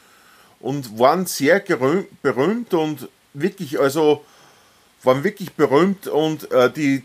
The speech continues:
das Volk hat das damals auch so erachtet, dass der Henker einfach ein notwendiges Berufsbild ist, wo, was einfach wichtig war in einem sozialen Rechtsstaat. Jetzt fragt man sich natürlich, fühlen sich Henker dazu berufen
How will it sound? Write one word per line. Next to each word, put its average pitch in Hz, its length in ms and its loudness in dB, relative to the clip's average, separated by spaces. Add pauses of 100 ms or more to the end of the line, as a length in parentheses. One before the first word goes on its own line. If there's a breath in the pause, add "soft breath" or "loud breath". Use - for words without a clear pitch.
das 139 160 -6
Volk 143 500 2
hat 160 260 0
das - 140 -10
damals 139 320 0
auch 123 200 4
so 127 240 0
erachtet, 165 600 2
dass 127 240 -2
der 135 120 0
Henker 127 360 -2
einfach 131 240 -2
ein 131 180 -4
notwendiges 127 720 -4
Berufsbild 135 680 -6
ist, 131 280 -4 (1600 soft breath)
wo, 135 640 4 (1200)
was 127 220 0
einfach 135 340 0
wichtig 131 460 -4
war 92 360 2
in 98 160 -4
einem 98 300 -2
sozialen 95 640 0
Rechtsstaat. 87 720 -6 (1160 soft breath)
Jetzt - 160 -6
fragt - 260 2
man 254 100 4
sich 220 140 0
natürlich, 202 580 2
fühlen 214 400 0
sich 175 380 -4
Henker 170 460 2
dazu 170 280 -4
berufen 190 800 0